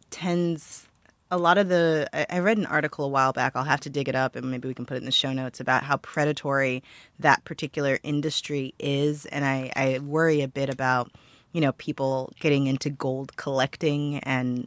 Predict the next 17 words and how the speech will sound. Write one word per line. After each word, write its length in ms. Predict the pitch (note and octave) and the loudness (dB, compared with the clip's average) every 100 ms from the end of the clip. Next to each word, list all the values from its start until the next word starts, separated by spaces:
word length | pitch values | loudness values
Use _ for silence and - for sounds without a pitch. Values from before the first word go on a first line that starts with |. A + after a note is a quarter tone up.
| _ | _
then 420 | D3+ C3 B2+ B2 - _ _ D3 | 0 2 0 -4 -12 _ _ 2
that 240 | C3+ B2+ | 4 4
being 220 | C3+ B2+ | 0 -4
sort 200 | - C#3 | -4 -6
of 140 | B2+ A#2+ | -4 -4
like 160 | B2+ | -4
the 100 | C#3+ | -4
gateway 400 | C#3 C3 - C3+ | -2 -4 -4 -6
into 160 | B2+ B2+ | -4 -4
falling 600 | - B2 B2 A#2+ A#2+ A2+ | 2 4 4 2 -6 -8
into 240 | B2 A#2+ B2 | -6 -6 -6
some 180 | - B2+ | -6 -6
of 60 | |
these 180 | B2 B2 | -6 -6
more 100 | C3 | -8
predatory 560 | - G#3+ A3+ A#3 G3+ G3+ | 0 2 2 4 4 4
things. 420 | G3+ G3 F#3+ | 2 2 2